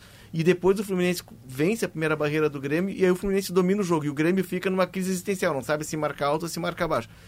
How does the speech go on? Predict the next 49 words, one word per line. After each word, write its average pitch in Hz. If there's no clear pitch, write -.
Quando 170
o 254
Renato 190
recolhe 160
as 135
linhas 127
e 117
começa 135
a 135
jogar 131
de 131
forma 131
mais 127
especulativa, 131
o 151
Grêmio 139
equilibra. 147
E 143
aí 139
depois 143
no -
segundo 143
tempo 143
tem 147
a 143
mudança 139
que 143
o 135
César 131
menciona 135
do 143
P 147
P. 113
É, -
sobre 175
a 240
entrevista 160
do 143
Renato, 127
eu 135
acho 175
que -
o, 165
a -
questão 139
do 190
tirar 147
o 156
peso, 160